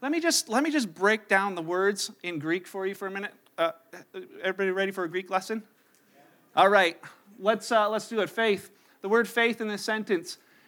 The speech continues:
is the word pistis, I think. I'm, my Greek's a little off, but that's the, that's the spelling of it. Faith simply is, this word pistis means belief with the predominant idea of trust or confidence. That's what that word means. Faith, it's the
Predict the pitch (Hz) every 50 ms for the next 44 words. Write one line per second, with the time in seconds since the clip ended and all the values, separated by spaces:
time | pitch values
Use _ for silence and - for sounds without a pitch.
0 | _ - 220 247 233 208 - 226 202 214 214 220 214 208 202 - - _ _ _
1 | _ _ _ _ _ _ _ _ _ - 254 233 226 - - 208 180 - 190 175
2 | 170 165 - 214 190 151 131 - - - - _ _ _ _ _ _ 160 165 185
3 | 185 185 190 185 170 156 170 185 196 190 185 - 185 165 165 165 165 156 156 156
4 | 143 131 - - 214 208 202 202 - - - _ _ _ - 190 233 285 269 -
5 | - 254 240 226 214 196 247 294 277 - 233 - - - 226 233 247 240 226 196
6 | 175 185 - - _ _ _ _ - 285 294 330 277 - - - 302 302 269 254
7 | 269 254 254 254 247 214 185 196 202 - 208 220 240 247 226 208 - 247 240 247
8 | - 285 262 - - 240 240 240 226 185 160 - 202 190 202 247 294 294 294 -
9 | 240 - 220 - - 214 190 208 208 233 269 285 285 285 - 226 214 214 190 220
10 | 214 214 208 180 165 160 - - 214 196 196 - - 185 - - 180 165 139 -
11 | 143 127 107 - - - - _ _ _ _ 226 226 226 247 220 226 196 202 196
12 | 202 185 190 185 165 156 143 131 127 - - 247 262 285 269 - - _ _ _
13 | 202 202 - - 226 214 196